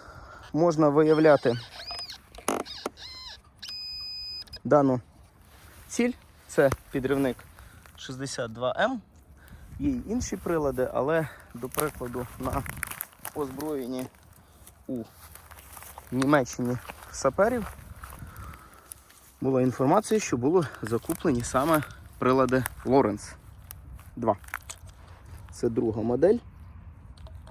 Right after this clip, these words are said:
Спробую зараз продемонструвати. Але це прилад дійсно для профі.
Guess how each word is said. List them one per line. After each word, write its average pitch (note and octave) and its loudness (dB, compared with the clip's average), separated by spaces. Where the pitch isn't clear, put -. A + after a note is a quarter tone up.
Спробую A#2 2
зараз A#2 4
продемонструвати. C3 2
Але D3+ 2
це D3+ 0
прилад D3 4
дійсно C3 0
для A#2+ 0
профі. F3+ 2